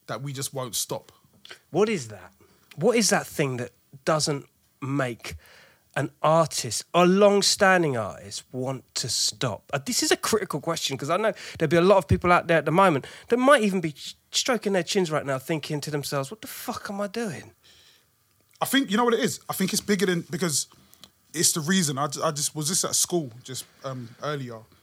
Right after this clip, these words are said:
Speaker 1: doing some youth work, and I'm talking to the kids about, um, like, why you do what you do. So you got your purpose, like, you know what your purpose is. You got your, your, um,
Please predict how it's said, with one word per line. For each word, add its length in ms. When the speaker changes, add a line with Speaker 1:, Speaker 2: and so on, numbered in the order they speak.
Speaker 1:
doing 140
some 160
youth 240
work, 380
and 80
I'm 80
talking 300
to 60
the 80
kids 240
about, 460
um, 420
like, 220
why 280
you 180
do 220
what 180
you 120
do. 280
So 320
you 80
got 120
your 100
purpose, 800
like, 140
you 60
know 120
what 100
your 100
purpose 420
is. 280
You 140
got 200
your, 380
your, 380
um, 480